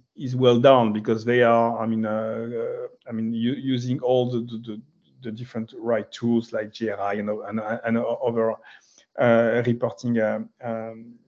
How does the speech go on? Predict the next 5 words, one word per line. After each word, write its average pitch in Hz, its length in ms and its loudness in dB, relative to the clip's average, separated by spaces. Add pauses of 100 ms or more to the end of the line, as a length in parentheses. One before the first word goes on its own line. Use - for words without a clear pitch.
(240)
tools. 117 540 -4 (540)
Um, 120 500 4 (480)
but 175 160 6
of 185 160 10
course, - 460 2